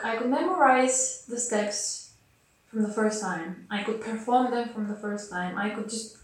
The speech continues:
my brain was all working again. <laughs> Was, um, yeah, another big mistake. Fat is a good thing, sugar not.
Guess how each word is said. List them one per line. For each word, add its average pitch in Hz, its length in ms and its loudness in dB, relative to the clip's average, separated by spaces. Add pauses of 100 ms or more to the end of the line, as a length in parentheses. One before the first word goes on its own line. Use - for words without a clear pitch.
my 202 240 2
brain 208 600 4
was 214 380 4
all 294 340 8
working 214 580 6
again. 190 600 -2
<laughs> - 40 -6 (500)
Was, 233 220 8
um, 220 480 6 (560)
yeah, - 320 0
another 220 320 0
big 214 120 -2
mistake. - 420 -4
Fat 233 260 2
is 202 180 -4
a 214 60 -8
good - 220 -10
thing, 90 360 -8
sugar 104 400 -6
not. 90 240 -8